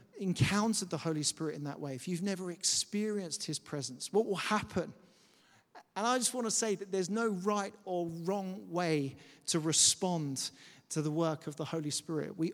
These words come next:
all respond differently. Even on the day of Pentecost, we read here in this passage that there were different responses. It says that some were perplexed, some were bewildered, some questioned it. Some of them were cynical. They thought they'd had too much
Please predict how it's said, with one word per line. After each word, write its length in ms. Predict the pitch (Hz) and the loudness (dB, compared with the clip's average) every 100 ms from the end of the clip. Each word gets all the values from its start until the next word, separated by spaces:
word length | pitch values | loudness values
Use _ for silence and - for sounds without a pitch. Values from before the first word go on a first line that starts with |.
| - | -2
all 340 | 170 185 196 185 | -2 0 0 -4
respond 800 | 175 - - 180 165 156 147 - - - - _ | -2 0 0 -2 -2 -2 -6 -10 -14 -20 -20 _
differently. 640 | 196 185 190 - 143 - - - _ _ | 4 4 2 -6 -10 -10 -16 -20 _ _
Even 340 | 226 240 226 220 | 8 10 10 8
on 80 | 208 | 8
the 100 | 208 | 6
day 180 | 208 | 6
of 120 | 196 - | 4 0
Pentecost, 540 | 196 - 165 156 - | -4 -4 -2 -2 0
we 100 | 175 | 0
read 300 | 165 196 185 | 0 0 2
here 240 | 190 190 | 4 4
in 80 | 175 | 2
this 160 | 170 - | 0 -2
passage 520 | - 185 - 156 - - - - | -2 0 0 0 -4 -6 -16 4
that 140 | 202 | 6
there 160 | 214 208 | 8 8
were 80 | 202 | 8
different 400 | 160 214 214 208 | 6 0 0 2
responses. 760 | 185 - 226 226 - 135 - - _ _ _ - - | 4 4 2 2 -2 -2 -4 -6 _ _ _ -8 2
It 120 | 202 | 8
says 280 | - 233 - | 8 8 4
that 180 | 220 | 4
some 420 | - - 254 226 214 | 6 8 8 8 8
were 120 | 214 | 8
perplexed, 880 | 202 185 - 240 - - - - - - _ _ _ _ _ _ _ - | 6 4 6 4 4 2 2 2 -10 -18 _ _ _ _ _ _ _ -4
some 400 | - - 226 226 | 4 6 6 6
were 160 | 220 220 | 6 4
bewildered, 840 | 160 208 202 240 247 196 170 - - - - _ _ _ _ _ - | 6 8 10 10 8 6 2 0 -10 -12 -20 _ _ _ _ _ -2
some 320 | - 233 220 | 4 6 6
questioned 600 | 208 - 240 202 - 202 | 2 2 2 4 4 2
it. 200 | 175 151 | 0 0
Some 280 | - 233 240 | 2 2 2
of 80 | 226 | 2
them 160 | 233 233 | 2 2
were 80 | |
cynical. 640 | - - 247 262 247 - 180 | 4 4 4 2 0 -2 0
They 120 | 165 | -2
thought 280 | - 240 233 | 0 0 2
they'd 120 | 208 | 2
had 220 | 180 196 | 2 0
too 300 | - - 226 | -2 0 0
much 440 | 214 214 - - | 0 -2 0 0